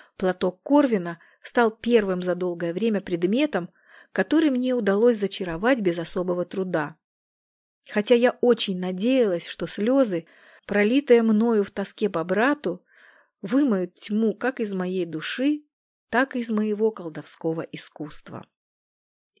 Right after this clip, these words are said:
И несмотря на то, что на какое-то время вновь обрела Кристоса, я продолжала страдать, оплакивая его,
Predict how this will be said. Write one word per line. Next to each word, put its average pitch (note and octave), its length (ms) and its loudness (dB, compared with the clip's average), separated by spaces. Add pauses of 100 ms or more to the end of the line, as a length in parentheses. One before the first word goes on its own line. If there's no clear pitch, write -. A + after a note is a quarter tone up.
И C#4+ 60 4
несмотря C#4+ 580 2
на A#3+ 140 0
то, C4+ 300 2
что - 180 -6
на G3 100 -2
какое-то A#3 540 2
время A3+ 480 -2 (440)
вновь A3 460 0
обрела G3+ 420 0
Кристоса, G3+ 720 -4 (320)
я C4+ 160 4
продолжала C4 640 4
страдать, F3+ 640 -6
оплакивая F#3 640 -2
его, F#3 600 -2